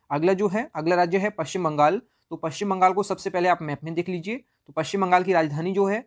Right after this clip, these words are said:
ये है कोलकाता, मुख्यमंत्री हैं ममता बनर्जी, राज्यपाल हैं जगदीप धनखड़ और लोकसभा सीटें जो हैं ये हैं बयालीस और राज्यसभा सीटें जो हैं ये हैं सोलह और विधानसभा सीटें जो हैं ये हैं दो सौ पंचानवे। और इसको आप मैप में देख लीजिए पश्चिम बंगाल को।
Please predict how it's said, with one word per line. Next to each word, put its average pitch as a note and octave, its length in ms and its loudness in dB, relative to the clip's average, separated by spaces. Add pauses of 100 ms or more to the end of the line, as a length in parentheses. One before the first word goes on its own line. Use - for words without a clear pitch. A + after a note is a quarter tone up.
ये E3 120 0
है E3+ 120 -2
कोलकाता, D#3 580 0 (260)
मुख्यमंत्री F#3+ 560 -4
हैं A3 200 -4 (200)
ममता D3+ 280 -2
बनर्जी, D#3+ 480 0 (240)
राज्यपाल E3+ 500 2
हैं A3 160 -4 (160)
जगदीप D3+ 400 -4
धनखड़ D3+ 420 -4 (340)
और C#3+ 120 4
लोकसभा E3+ 360 2
सीटें E3+ 280 -2
जो E3+ 120 0
हैं G3+ 180 -4 (100)
ये D3+ 120 0
हैं E3 180 0
बयालीस D3 480 0 (240)
और C#3 100 -2
राज्यसभा F3 400 2
सीटें E3 280 -2
जो E3 120 0
हैं G3+ 180 -4 (140)
ये D#3 140 0
हैं F#3 200 -2 (120)
सोलह D#3 400 2 (320)
और D3 140 -2
विधानसभा E3+ 480 -2
सीटें E3 280 -2
जो D#3+ 120 0
हैं G#3 180 -2 (140)
ये D3+ 140 -2
हैं E3 160 -4
दो G3 100 -2
सौ G3 120 -4
पंचानवे। D#3 580 0 (220)
और C#3 100 -2
इसको D3+ 180 0
आप F3 140 4
मैप D#3 220 -4
में F3 100 -6
देख F3+ 180 -4
लीजिए F3+ 280 -8 (140)
पश्चिम F3 240 -6
बंगाल D#3+ 260 4
को। G3 140 -4